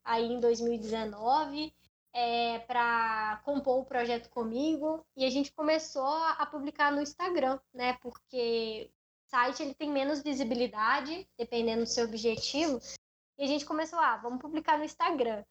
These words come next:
E começamos a divulgar no Instagram, até que veio a terceira doida da equipe, que é a Ana. <laughs> E, é,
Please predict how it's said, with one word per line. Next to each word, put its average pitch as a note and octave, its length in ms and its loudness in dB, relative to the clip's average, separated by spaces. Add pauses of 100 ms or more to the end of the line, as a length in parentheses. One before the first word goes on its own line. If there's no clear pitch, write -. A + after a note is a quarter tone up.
(400)
E C#4 140 -6
começamos D#4 560 0
a D#4 40 0
divulgar D4+ 440 0
no C4 80 -4
Instagram, C4+ 840 0
até B3 260 0
que A#3 540 -2 (260)
veio A#3+ 420 -2
a A#3+ 100 4
terceira C4 420 -2
doida B3 500 0
da B3+ 140 -2
equipe, B3 500 -2
que - 140 -10
é - 20 0
a D4 120 4
Ana. C4 420 -2
<laughs> - 260 -4 (800)
E, C4 640 0 (260)
é, A#3+ 320 0